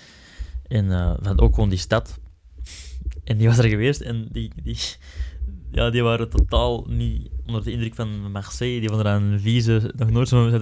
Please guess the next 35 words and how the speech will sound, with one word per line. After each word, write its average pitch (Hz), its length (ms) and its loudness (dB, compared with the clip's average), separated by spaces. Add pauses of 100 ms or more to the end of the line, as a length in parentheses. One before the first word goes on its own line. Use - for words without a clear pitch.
gezegd 123 120 2
dat 127 80 -2
ze 113 60 2
nog 113 100 2
nooit 120 160 -2
zo'n 117 140 0
vieze 117 180 0
stad 120 180 -2
hadden 113 200 -2 (160)
ge-, 113 80 -6
ze 110 120 -4 (140)
nog 131 140 4
nooit 147 180 4
zo'n 123 180 2
vieze 113 200 -2
stad 131 180 -4
hadden 110 200 -2
gezien. 110 380 -6 (920)
<laughs> - 720 6
Maar 110 100 4
ja, 110 240 4
natuurlijk, 123 480 -2 (380)
uw 120 120 -2
eerste - 420 -2
indruk 160 360 -2
is 117 140 -8
heel, 131 380 -2 (140)
is - 200 -14 (240)
allesbepalend, 107 640 -6
hè. 127 80 -8
Dus 117 200 -6
ze 110 260 0
namen 107 260 2
de 98 60 -6
trein, 139 520 0